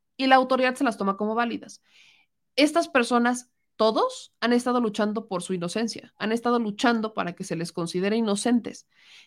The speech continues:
y, obviamente, pues no han ganado, pero la lucha sigue. Así que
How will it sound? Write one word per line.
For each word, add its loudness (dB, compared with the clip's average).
y, 0
obviamente, -2
pues -6
no 2
han 0
ganado, -2
pero 4
la 4
lucha -4
sigue. -10
Así -10
que -12